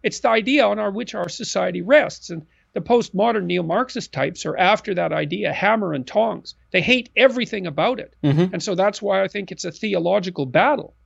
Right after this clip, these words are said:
Speaker 1: That's why Derrida said, you know, he called Western culture phallo-, phallogocentric, phallo, P H A L L O. And he meant male-dominated and logos-centered, which is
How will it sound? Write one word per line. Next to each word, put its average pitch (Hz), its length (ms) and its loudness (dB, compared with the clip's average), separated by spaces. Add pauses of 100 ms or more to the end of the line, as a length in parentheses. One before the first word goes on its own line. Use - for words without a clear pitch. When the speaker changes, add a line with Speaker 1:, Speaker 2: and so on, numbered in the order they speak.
(100)
Speaker 1:
That's 254 180 -2
why 269 140 4
Derrida 180 500 4
said, 170 360 -8 (240)
you 226 60 -14
know, 175 120 -4
he 196 120 -4
called 196 280 0
Western 180 360 -2
culture 175 380 -4
phallo-, 185 760 2 (340)
phallogocentric, 226 1040 0 (380)
phallo, 180 460 0 (140)
P 202 200 -6
H 190 260 -4
A 180 280 -2
L 165 180 0
L 147 360 -4
O. 151 240 -4 (420)
And 190 160 0
he 208 140 -2
meant 190 260 0
male-dominated 185 920 2
and 170 100 -4
logos-centered, 185 1000 2 (100)
which 208 220 -4
is 202 280 -6